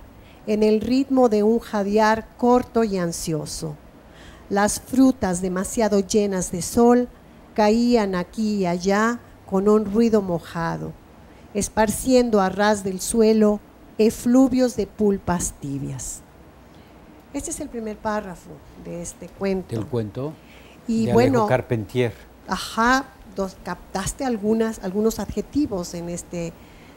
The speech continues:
Speaker 1: texto.
Speaker 2: Pues yo anoté algunos
Speaker 1: Ajá.
Speaker 2: aquí, maestra Carolina, como
Speaker 1: Ajá.
Speaker 2: moría, ¿es adjetivo?
Speaker 1: Moría es un verbo.
Speaker 2: Un verbo. Fuerte olor.
Speaker 1: Fuerte olor. Fuerte olor a negro en el aire.
Speaker 2: A negro
Speaker 1: Ese
Speaker 2: en el
Speaker 1: sí,
Speaker 2: aire.
Speaker 1: por supuesto,
Speaker 2: Frutas
Speaker 1: sí.
Speaker 2: podridas.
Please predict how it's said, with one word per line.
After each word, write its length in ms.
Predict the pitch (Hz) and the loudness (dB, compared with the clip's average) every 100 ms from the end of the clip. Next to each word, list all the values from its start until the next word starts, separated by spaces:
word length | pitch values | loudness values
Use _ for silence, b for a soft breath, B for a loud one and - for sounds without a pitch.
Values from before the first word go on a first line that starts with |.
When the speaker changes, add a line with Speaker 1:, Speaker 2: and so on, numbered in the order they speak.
| B - | B -4
Speaker 1:
texto. 640 | - 240 240 - 262 254 240 - - B B - | 0 2 0 -2 0 0 -2 -10 -20 B B 2
Speaker 2:
Pues 140 | 139 | 4
yo 100 | 185 | 6
anoté 360 | 285 311 - 180 | 6 4 4 4
algunos 600 | 131 101 143 147 110 - - | 4 2 0 0 -4 -8 -4
Speaker 1:
Ajá. 220 | 185 240 | -2 0
Speaker 2:
aquí, 180 | 320 143 | 0 -2
maestra 360 | 123 107 - | -2 -4 -6
Carolina, 520 | 113 117 120 143 135 - | -2 0 2 2 0 0
como 180 | 120 | 0
Speaker 1:
Ajá. 80 | 117 | 2
Speaker 2:
moría, 460 | 117 127 180 233 277 165 | 2 4 4 2 0 -4
¿es 240 | 151 - | -4 -4
adjetivo? 640 | 160 - - 160 156 254 262 | -6 -8 -4 -4 -2 -4 -2
Speaker 1:
Moría 320 | 220 226 330 | -4 -2 -4
es 140 | - | -6
un 80 | 208 | -2
verbo. 280 | 208 233 208 - | 0 -2 -6 -8
Speaker 2:
Un 140 | 131 | -2
verbo. 420 | 123 143 123 190 - B B B | 0 0 0 -4 -4 B B B
Fuerte 340 | - 165 - | 2 2 4
olor. 260 | 175 175 214 B B B - | 0 0 -4 B B B 0
Speaker 1:
Fuerte 420 | 269 233 185 165 | 4 4 2 -8
olor. 180 | 143 - - - - - B B | -10 -12 -18 -20 -20 -20 B B
Fuerte 380 | - 302 294 - | 0 4 4 6
olor 200 | 233 226 | 6 6
a 80 | 214 | 4
negro 300 | 214 220 208 | 0 -2 -2
en 100 | 190 | -4
el 120 | 165 | -4
aire. 280 | 156 156 - - | -6 -8 -16 -10
Speaker 2:
A 60 | 113 | -2
negro 320 | 113 110 117 | 2 2 2
Speaker 1:
Ese 20 | |
Speaker 2:
en 60 | 104 | 0
el 60 | 98 | -2
Speaker 1:
sí, 40 | |
Speaker 2:
aire. 220 | 110 120 | -4 -2
Speaker 1:
por 140 | 180 185 | -4 -4
supuesto, 400 | - - - - | -8 -14 -18 -4
Speaker 2:
Frutas 340 | 131 - 151 | -4 0 0
Speaker 1:
sí. 60 | - | 2
Speaker 2:
podridas. 520 | 123 110 113 120 156 | 2 2 2 0 -2